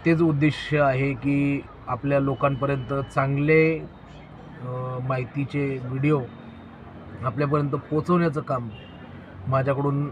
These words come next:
केलं जातं आहे. ह्याच्याबद्दल मला फार, अ, आनंद व्यक्त करावासा वाटतो आणि जेवढे प्रेक्षक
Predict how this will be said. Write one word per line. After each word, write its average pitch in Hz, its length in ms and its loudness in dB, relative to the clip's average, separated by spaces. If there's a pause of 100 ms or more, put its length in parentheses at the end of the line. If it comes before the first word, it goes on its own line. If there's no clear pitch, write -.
(400)
केलं 135 180 0
जातं 135 300 0
आहे. 135 160 0
ह्याच्याबद्दल 135 760 0
मला 135 240 0
फार, 135 260 -2
अ, 127 480 -4 (120)
आनंद 135 340 0
व्यक्त 131 400 -6
करावासा 123 360 -4
वाटतो 123 380 -6 (680)
आणि 143 360 2
जेवढे 139 400 4
प्रेक्षक 147 540 -2